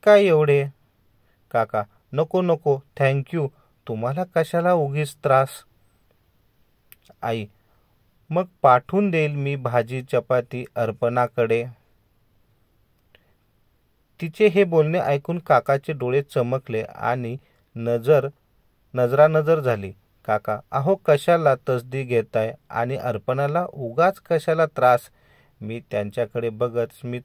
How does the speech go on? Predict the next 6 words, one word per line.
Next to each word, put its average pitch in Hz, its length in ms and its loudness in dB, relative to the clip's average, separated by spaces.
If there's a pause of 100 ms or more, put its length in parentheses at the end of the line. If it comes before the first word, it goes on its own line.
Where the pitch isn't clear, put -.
हास्य 123 300 -10
केले. 131 380 -4 (420)
ते 190 120 0
समजून 120 560 0
गेले. 113 300 -4 (1500)
आई, 110 200 -2